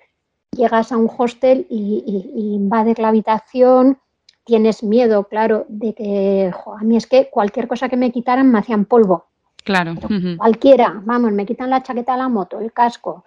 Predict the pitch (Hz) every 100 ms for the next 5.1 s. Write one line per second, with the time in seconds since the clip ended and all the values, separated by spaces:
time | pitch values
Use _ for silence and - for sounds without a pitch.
0 | _ _ _ _ _ - 196 214 240 254
1 | 254 226 247 269 254 233 214 196 190 196
2 | 262 262 - 208 202 208 226 226 220 214
3 | 208 202 214 202 226 233 220 _ _ -
4 | _ _ - 208 233 262 226 226 214 190